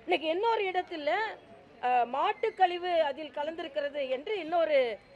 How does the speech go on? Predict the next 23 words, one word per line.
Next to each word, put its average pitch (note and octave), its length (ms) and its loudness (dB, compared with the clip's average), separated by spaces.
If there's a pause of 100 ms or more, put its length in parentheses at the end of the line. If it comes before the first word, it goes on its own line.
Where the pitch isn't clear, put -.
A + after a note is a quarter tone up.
(160)
தகவல் F#4+ 380 4
வந்திருக்கிறது. C#4 680 -2 (540)
இன்னொரு E4 280 4
இடத்துல F4+ 320 2
நல்ல E4 260 2
வேளை F4+ 240 6
அது D4+ 220 0
வந்து, D4+ 600 2 (360)
அ, A#3 60 -4 (440)
தேன்கூடுன்னு F4+ 760 0
சொல்லிட்டாங்க. D#4 520 -2
இன்னொரு G4 380 -2
இடத்துல F#4 300 0
ஆனா F4+ 180 -4
அது D#4 120 -4
மாட்டுக் D#4 300 -4
கழிவு B3+ 260 -2
தான். B3 240 -4 (520)
ஆக A4 200 2
இது F4+ 160 0
எந்த F#4+ 320 -4
காலத்துல A4+ 400 0
நடந்தது? D#4+ 760 -2